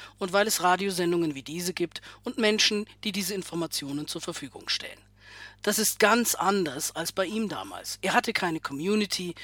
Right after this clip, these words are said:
kein Internet und keine Ärzte oder auch Freunde, die seine Transition, also seinen Transweg, unterstützt hätten. Das war sehr schwer.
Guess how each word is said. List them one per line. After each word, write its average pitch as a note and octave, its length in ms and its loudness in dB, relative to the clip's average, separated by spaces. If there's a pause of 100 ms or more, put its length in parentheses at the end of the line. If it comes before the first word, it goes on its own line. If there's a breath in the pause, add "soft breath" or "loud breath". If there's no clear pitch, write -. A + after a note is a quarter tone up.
(180 loud breath)
kein G3 200 2
Internet G3+ 480 2
und G#3 140 -2
keine G#3+ 300 -2
Ärzte G3 380 0
oder D3 180 -6
auch - 120 -10
Freunde, F3+ 560 0 (400 loud breath)
die F3+ 60 -4
seine F3+ 340 2
Transition, F#3+ 840 0
also C#3+ 160 -10
seinen C3+ 240 -8
Transweg, E3+ 640 -4
unterstützt - 560 -2
hätten. G2+ 260 -14 (320 loud breath)
Das - 220 0
war G#2 160 -4
sehr E3 160 -4
schwer. - 440 0